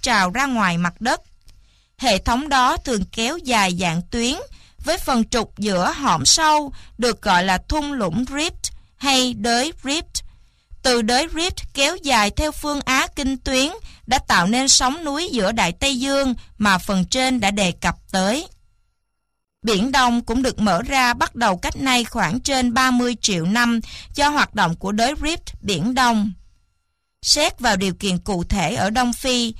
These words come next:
các nhà địa chất xác định nơi đó đang phát triển một đới rift trẻ. Là nhánh phía nam của hệ thống Reef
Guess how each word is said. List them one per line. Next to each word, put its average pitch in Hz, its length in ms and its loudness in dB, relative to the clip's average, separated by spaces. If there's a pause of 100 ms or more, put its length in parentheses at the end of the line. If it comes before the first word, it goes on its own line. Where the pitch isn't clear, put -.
(300)
các 381 200 0
nhà 262 180 4
địa 190 160 0
chất 311 280 -2
xác - 300 0
định 185 320 0 (100)
nơi 262 220 2
đó 233 320 2
đang 240 220 2
phát - 300 -4
triển 185 260 -2
một 247 160 0
đới 208 260 0
rift 294 440 -6
trẻ. 175 360 0 (760)
Là 240 100 4
nhánh 240 260 2
phía 330 220 -4
nam 294 340 0
của 277 120 -6
hệ 285 200 0
thống 240 260 -2
Reef 339 180 -4